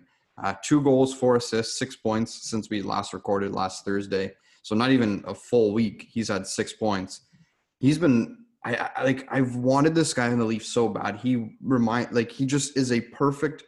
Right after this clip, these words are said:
right-handed guy, power forward. He can skate. I've always wanted the Leafs to acquire this guy. Obviously, they're not because he got traded to Buffalo and he's one of the main pieces in that trade.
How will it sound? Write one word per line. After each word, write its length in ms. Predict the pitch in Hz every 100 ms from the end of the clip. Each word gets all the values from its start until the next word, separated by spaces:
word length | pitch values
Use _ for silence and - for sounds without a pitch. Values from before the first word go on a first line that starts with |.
| - - -
right-handed 560 | 120 139 131 135 131
guy, 380 | 113 110 107 104 - _ -
power 260 | 110 127
forward. 380 | 117 113 113 104
He 80 | 107
can 160 | 104
skate. 480 | 104 - 110 104 - _ _ -
I've 160 | 95 -
always 380 | - 131 139 131
wanted 180 | 117 117
the 60 |
Leafs 260 | 107 113 -
to 120 | 113
acquire 340 | 98 - 92
this 160 | 98 104
guy. 200 | 110 107 110
Obviously, 320 | 117 123 127
they're 140 | 107
not 320 | 95 95 98
because 380 | 110 104 92 -
he 120 | -
got 240 | 95 92 87
traded 220 | 92 82
to 60 | 95
Buffalo 400 | 104 104 110 95
and 80 | 90
he's 160 | -
one 100 | 95
of 60 | 92
the 80 | -
main 200 | - -
pieces 380 | - 135 131 110
in 80 | 107
that 160 | 101
trade. 400 | 98 113 107 107